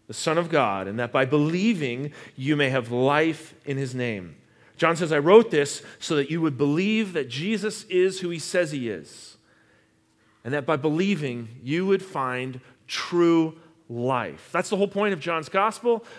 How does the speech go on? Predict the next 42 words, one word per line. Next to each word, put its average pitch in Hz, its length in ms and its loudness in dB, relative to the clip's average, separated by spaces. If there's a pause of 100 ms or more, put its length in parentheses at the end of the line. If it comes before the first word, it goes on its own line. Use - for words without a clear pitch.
That's 151 180 -4
the 165 120 -8
point 151 240 -4
of 127 80 -8
John 156 260 -4
chapter 143 300 -8
five. 185 340 -2
That's 143 160 -8
the 147 80 -8
point 143 200 -6
of 131 60 -6
our 131 80 -4
passage 151 540 -8
today. 131 320 -4 (240)
To - 80 -8
see, 226 440 -2
to 196 160 -12
hear, 226 400 -4
and 156 220 -8
to 175 120 -10
believe 170 600 -2 (260)
that 160 200 -4 (100)
only 214 440 2
in 196 240 -6
Jesus 160 760 -8
is 139 260 -8
there 143 220 -2
life. 120 680 -6 (360)
Now, 143 120 -2
why 165 160 -2
is 202 100 -2
this 202 160 -8
important? 214 480 -4 (240)
Because 202 480 -2
outside 226 400 -2
of 208 160 -2
these 196 220 -4
walls, 160 580 0
outside 185 380 0
of 180 140 -4
this 190 140 -2
building, 156 500 -4